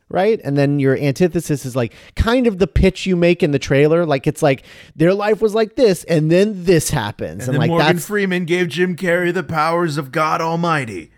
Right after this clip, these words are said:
Speaker 1: Right, yeah. And so that's antithesis, right? Like, man with no power, man with all the power, and then, and then man with all the power using all the power like a man with no power. Like, that's, and then that's what the synthesis is. It takes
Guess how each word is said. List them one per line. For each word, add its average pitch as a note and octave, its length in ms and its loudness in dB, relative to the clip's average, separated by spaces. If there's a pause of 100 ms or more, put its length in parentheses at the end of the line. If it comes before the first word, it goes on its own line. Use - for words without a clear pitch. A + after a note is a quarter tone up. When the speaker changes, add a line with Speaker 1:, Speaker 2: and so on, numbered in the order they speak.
(140)
Speaker 1:
Right, E3+ 400 0
yeah. D#3+ 280 0
And F3+ 140 -4
so G3 100 2
that's G#3+ 240 2
antithesis, F3 720 0
right? C#3 240 2 (200)
Like, C#3 340 0
man D#3+ 300 2
with C3+ 120 -10
no G#3+ 200 4
power, F#3 560 0 (160)
man D3 240 2
with C3 100 -8
all F3 180 2
the D#3 80 -2
power, D3 560 0 (200)
and C#3+ 180 0
then, D3 460 2
and D3+ 160 2
then D3 280 2
man E3 360 2
with D3+ 240 2
all D#3 260 2
the C#3+ 80 -2
power C#3 480 2
using C3+ 640 2 (400)
all D3 180 2
the B2+ 80 -4
power B2 400 2
like C3 240 0
a C3 60 0
man A#2 260 -2
with G#2+ 140 -8
no B2 160 2
power. D#2+ 360 -8
Like, C3 200 -6
that's, D3+ 260 -2 (160)
and C#3 120 -2
then D3+ 60 4
that's D3+ 260 0
what C#3+ 140 -4
the C#3+ 60 -6
synthesis C#3+ 540 -4
is. F#2+ 220 -8
It A#2 100 -10
takes D3+ 300 0